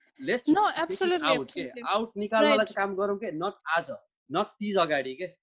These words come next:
Speaker 1: Maybe तिजको
Speaker 2: Right,
Speaker 1: भोलिपल्ट
Speaker 2: right।
Speaker 1: पनि गर, त्यसलाई चाहिँ निकालेरै देखाउन सक्यो भने के हुन्छ थाहा छ? त्यो फिमेल, जो मान्छे चाहिँ डाउन भएको थियो नि, उसलाई दबिया थियो नि, त्यसले चाहिँ के फिल गर्छ नि, "Look guys, I did it, so what do you mean?" भन्न पायो नि त।
Speaker 2: उम्,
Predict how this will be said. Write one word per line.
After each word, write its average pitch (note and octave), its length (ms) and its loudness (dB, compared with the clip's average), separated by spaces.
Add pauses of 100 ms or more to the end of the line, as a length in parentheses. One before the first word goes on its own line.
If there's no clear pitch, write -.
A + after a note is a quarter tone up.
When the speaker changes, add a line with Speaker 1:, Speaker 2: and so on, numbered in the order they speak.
(120)
Speaker 1:
Maybe A3 280 -4
तिजको C4 220 -2
Speaker 2:
Right, C#4 120 4
Speaker 1:
भोलिपल्ट B3 240 -4
Speaker 2:
right। F3 160 -2
Speaker 1:
पनि F#3 100 -6
गर, F#3 200 -6
त्यसलाई G#3 320 -2
चाहिँ A3 200 -6
निकालेरै F3+ 640 -2
देखाउन G3 380 -14
सक्यो F3 280 -8
भने B2 240 -10
के E3+ 140 -8
हुन्छ E3 180 2
थाहा C#3+ 160 -4
छ? F#3+ 80 -8
त्यो - 680 -8
फिमेल, E3+ 580 -2
जो F#3+ 100 2
मान्छे G#3 340 -2
चाहिँ G3+ 220 -6 (1040)
डाउन F3 320 2
भएको A#2+ 140 0
थियो F3 160 -4
नि, D#3+ 260 -4 (220)
उसलाई F3+ 200 0
दबिया E3+ 360 4
थियो F#3+ 140 -2
नि, G3+ 100 -4
त्यसले - 520 -12
चाहिँ A3+ 160 -12
के C4+ 100 -4
फिल A3 200 -4
गर्छ G3 200 -4
नि, G3+ 80 -6
"Look F3+ 220 0
guys, C3 280 -2 (680)
I B2+ 60 -8
did C3 280 -8
it, A2+ 160 -16
so C#3+ 60 -8
what C#3+ 200 -6
do D#3+ 60 -4
you C3+ 100 -4
mean?" A2+ 160 -8 (400)
भन्न B2+ 180 -6
पायो D3+ 280 2
नि E3 80 -2
त। D#4+ 60 -8
Speaker 2:
उम्, D#4 180 -2